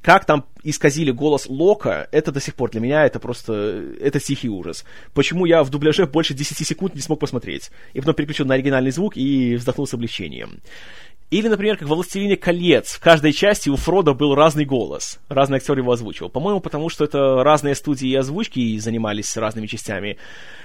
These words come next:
Точно не помню. Конечно, это уже просто вещи, которые делаются, потому что безразличный подход, э, самих создателей к, э, созданию дубляжа. Что касается того, кто кому платит,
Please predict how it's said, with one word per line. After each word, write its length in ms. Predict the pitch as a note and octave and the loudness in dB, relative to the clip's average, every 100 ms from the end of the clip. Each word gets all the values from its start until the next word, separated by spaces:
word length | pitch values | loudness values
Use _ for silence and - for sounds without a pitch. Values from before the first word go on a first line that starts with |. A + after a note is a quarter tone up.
| - | -8
Точно 240 | - E3+ C#3+ | 2 2 2
не 120 | C#3 | -4
помню. 420 | - G#2+ F2 C#2 G1+ - - - | -2 -6 -6 -10 -10 -16 -18 -12
Конечно, 300 | - B3 D#4 | -2 0 0
это 240 | - A#3 A3 | 2 4 4
уже 160 | F3 | 4
просто 260 | E3 F#3 - | 2 0 0
вещи, 300 | C#3+ F#3+ - | 2 2 0
которые 300 | C#3 C#3+ C#3 | -4 2 2
делаются, 840 | A#2+ D#3 C#3 - A#2 G#2+ G#2 G2 G#2+ A#2 | 4 4 4 0 -2 0 -2 -4 -8 -10
потому 200 | B2+ C#3+ | -4 -4
что 440 | - C3 A#2+ G#2+ F2 D#2 C2+ | -2 0 0 -2 -8 -16 -14
безразличный 680 | B2 B2+ E3 E3 E3 G3+ D3 | -6 2 4 4 2 0 0
подход, 480 | D3 - F3 F#3 - | 0 0 0 0 2
э, 120 | C3+ | 0
самих 260 | - C#3 | 0 -4
создателей 560 | - B2+ G2+ - G2+ F#2+ | -4 -2 -4 -4 -8 -10
к, 140 | - - | -10 -8
э, 400 | G#2+ G#2+ G#2+ G#2 | -6 -4 -6 -6
созданию 340 | A#2+ A2 G#2+ | -6 -4 -4
дубляжа. 440 | G#2 G2+ G2 B1+ G1+ - - - - - - - - - - - - - | -6 -8 -8 -10 -12 -16 -18 -18 -18 -18 -18 -18 -18 -18 -18 -18 -18 -8
Что 140 | - | 0
касается 240 | - D4 - | 4 4 4
того, 140 | C#4 | 0
кто 220 | C4+ - | 2 2
кому 240 | C4+ B3 B3 | 4 4 2
платит, 640 | - A#3 C#4+ C#4+ B2 G#2+ | 0 2 2 2 0 -4